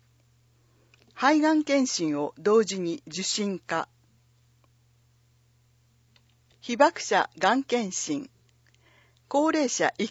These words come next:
生きポイント対象です。期日、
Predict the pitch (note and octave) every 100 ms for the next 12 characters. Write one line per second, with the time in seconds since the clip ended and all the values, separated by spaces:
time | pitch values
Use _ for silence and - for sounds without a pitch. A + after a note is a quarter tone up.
0 | C#4 D4+ - - C#4+ F#3+ - C#3 D#3+ F3+
1 | - E3+ D3+ D3 F3 - _ _ _ _
2 | _ _ _ _ _ _ _ _ - C#4+
3 | A3 G3 - D3+